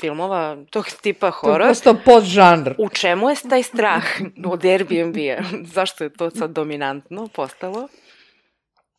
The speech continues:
Speaker 1: Ono kao iz sociološkog aspekta, ne? <laughs> Ovaj,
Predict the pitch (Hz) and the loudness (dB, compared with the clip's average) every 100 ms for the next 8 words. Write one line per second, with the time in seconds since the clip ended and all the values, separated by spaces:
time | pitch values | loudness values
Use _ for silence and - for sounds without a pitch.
0 | _ _ _ _ - 165 165 175 202 156 | _ _ _ _ -10 -6 -6 -6 -6 -6
1 | - 214 214 190 190 214 - 135 135 - | -6 -4 2 4 4 2 -6 -8 -8 -10
2 | 165 - 160 185 180 - - - - - | -14 -12 -10 -8 -8 -12 -20 -20 -18 -18
3 | - - - 185 165 165 156 151 156 | -20 -20 -16 -12 -10 -10 -10 -12 -14